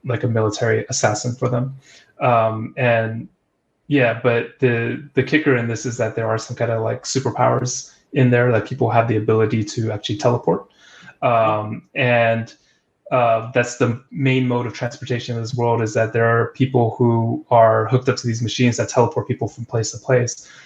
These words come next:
But, uh, Rain actually has the ability to do that without any type of machines. Um, so unfortunately, we did, uh, four issues. We weren't able to do more. Um, but, you know, I still have love for the story, and it's, um,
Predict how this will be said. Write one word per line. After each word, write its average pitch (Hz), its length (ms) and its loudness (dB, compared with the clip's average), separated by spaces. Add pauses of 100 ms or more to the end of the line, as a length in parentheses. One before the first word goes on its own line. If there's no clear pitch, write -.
(240)
But, 120 400 0
uh, 113 440 2
Rain 113 340 -4
actually 110 540 -6
has 113 360 -4
the 117 80 -6
ability 110 420 -4
to - 180 -14
do 117 80 -6
that 110 180 -4
without 113 380 0
any 113 160 -8
type 117 180 -10
of 113 80 -10
machines. - 580 -12 (320)
Um, 110 520 0 (100)
so 113 420 0 (260)
unfortunately, 147 460 2
we 127 120 2
did, 127 360 0
uh, 120 260 4
four 131 260 2
issues. 123 320 -2
We 120 80 -2
weren't 120 140 0
able 120 260 -4
to - 120 -8
do 117 160 -6
more. 117 400 0 (360)
Um, 110 800 0
but, 113 460 2 (140)
you 123 100 -2
know, 117 140 2
I 117 80 2
still 117 200 -2
have 113 160 0
love 113 200 0
for 123 60 -10
the 110 120 -2
story, 113 440 0
and 110 120 -4
it's, 110 320 -6
um, 113 380 0